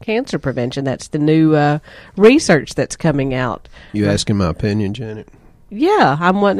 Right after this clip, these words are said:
Speaker 1: to know. They think it now fixes, uh, risk of colorectal cancer and
Speaker 2: Co-
Speaker 1: possibly other cancers.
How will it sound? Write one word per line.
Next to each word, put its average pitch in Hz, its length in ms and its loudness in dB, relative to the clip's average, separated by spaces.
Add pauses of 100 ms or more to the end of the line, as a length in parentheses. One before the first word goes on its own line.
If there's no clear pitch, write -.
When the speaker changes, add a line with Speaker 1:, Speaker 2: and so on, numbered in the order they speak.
Speaker 1:
to 196 40 -2
know. 202 360 2
They 208 140 0
think 220 260 -2
it - 180 -4
now 208 260 -2
fixes, 208 760 -4
uh, 208 260 2 (200)
risk 190 400 -4
of 190 100 -4
colorectal 190 640 0
cancer 233 640 -4 (560)
and 202 160 -2
Speaker 2:
Co- 220 80 -2
Speaker 1:
possibly 320 500 4
other 403 220 4
cancers. 147 680 -2